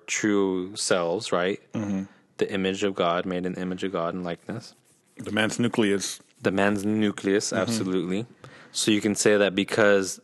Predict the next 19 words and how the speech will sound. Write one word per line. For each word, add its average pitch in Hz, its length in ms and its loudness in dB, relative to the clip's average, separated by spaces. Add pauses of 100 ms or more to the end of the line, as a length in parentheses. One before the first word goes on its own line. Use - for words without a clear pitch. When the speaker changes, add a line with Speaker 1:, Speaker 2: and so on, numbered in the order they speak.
(120)
Speaker 1:
this 110 180 4
is 107 160 4
not 98 240 4
our 90 100 4
permanent 98 440 0
home, 95 600 2 (160)
it 98 320 -2 (800)
technically 101 520 2
could 117 280 0
be 95 340 0 (300)
a - 80 -2
simulation. 87 600 0 (260)
Speaker 2:
That's - 140 -12
what - 100 -16
the - 80 -10
Bible - 300 -14
says. - 480 -16 (840)
Speaker 1:
Ooh. 87 600 0 (920)
Um, 87 300 -4